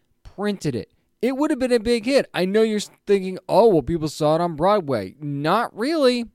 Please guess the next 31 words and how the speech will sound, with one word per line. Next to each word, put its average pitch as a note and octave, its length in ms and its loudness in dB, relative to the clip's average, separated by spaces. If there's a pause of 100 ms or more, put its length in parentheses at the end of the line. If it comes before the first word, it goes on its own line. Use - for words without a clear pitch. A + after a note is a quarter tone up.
(140)
Not E3 360 2
everybody. E3+ 720 2 (380)
People A#3 220 0
in G3+ 60 -2
New F3 60 2
York G3+ 380 0
did, D#3 340 2 (460)
but C#3 180 -6
not B2+ 400 -4
everybody. G3 640 0
And E3 220 -2
who's F#3 240 -2
to F#3 120 -6
say G3 180 0
they F#3+ 100 4
wouldn't F#3+ 240 0
go G3+ 100 2
see G#3 200 -4
it G3 60 -4
again A#3+ 340 0
and F#3+ 120 -4
being F3+ 200 4
able F3+ 140 0
to F3+ 80 -2
see G3+ 240 -2
it G3+ 160 -4 (680)
in G3+ 120 -2
the A3 60 0
movie C4 300 -2
theater? C#3 380 -2
It, D3+ 240 -8